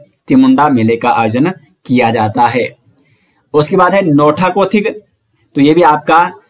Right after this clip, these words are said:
चमोली जनपद के आदि बद्री, आदि बद्री मंदिर में, ठीक है। देखो, पंच बद्री में एक प्रसिद्ध बद्री है आदि बद्री।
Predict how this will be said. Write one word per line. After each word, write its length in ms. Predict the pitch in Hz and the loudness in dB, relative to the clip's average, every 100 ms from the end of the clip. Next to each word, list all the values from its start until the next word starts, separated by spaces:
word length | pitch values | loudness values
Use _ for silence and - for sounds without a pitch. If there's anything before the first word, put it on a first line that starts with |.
| _ _ - | _ _ -4
चमोली 380 | 170 185 220 | 0 2 0
जनपद 360 | 180 147 127 113 | 0 -2 -2 -4
के 140 | 131 - - | -4 -4 0
आदि 240 | 170 185 | 0 2
बद्री, 300 | 147 110 110 - _ _ _ _ _ 339 _ 269 254 _ _ _ _ _ _ _ _ _ _ _ | -2 -4 -8 -12 _ _ _ _ _ _ _ _ _ _ _ _ _ _ _ _ _ _ _ _
आदि 280 | 143 165 175 | 0 0 0
बद्री 360 | 147 131 135 151 | -2 -2 0 0
मंदिर 280 | 120 110 - | 0 -2 -4
में, 200 | - - _ _ _ _ _ _ _ _ _ _ _ _ _ - | -14 -20 _ _ _ _ _ _ _ _ _ _ _ _ _ -4
ठीक 100 | 196 | 0
है। 60 | |
देखो, 140 | 214 226 | 2 2
पंच 360 | - 196 226 | 2 0 0
बद्री 300 | 247 196 185 | 0 0 0
में 280 | 190 208 214 - _ | -2 -2 -4 -10 _
एक 140 | 190 175 | -8 -4
प्रसिद्ध 380 | - 180 240 233 | -2 0 0 0
बद्री 260 | 170 180 | 0 0
है 120 | 170 | 0
आदि 340 | 185 160 147 147 | 0 0 0 0
बद्री। 360 | 117 107 104 | -2 -4 -8